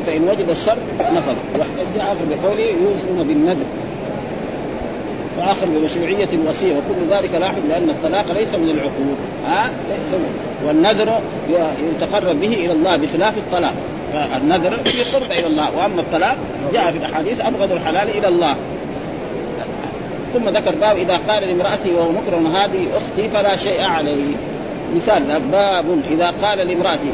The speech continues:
إذا رجل قال لامرأته: "أنت أختي"، أو قال له: "هذه إيش تكون لك؟" قال: "أختي". هل تصير، يعني، تطلق عليه؟ لأن الأخت ما يجوز يتزوجها، ها، أخت من النسب، من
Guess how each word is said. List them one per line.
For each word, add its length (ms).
إذا 300
رجل 240
قال 220
لامرأته: 640
"أنت 360
أختي"، 560
أو 140
قال 140
له: 140
"هذه 80
إيش 160
تكون 260
لك؟" 200
قال: 220
"أختي". 380
هل 80
تصير، 200
يعني، 200
تطلق 360
عليه؟ 240
لأن 140
الأخت 220
ما 80
يجوز 220
يتزوجها، 420
ها، 100
أخت 360
من 160
النسب، 300
من 360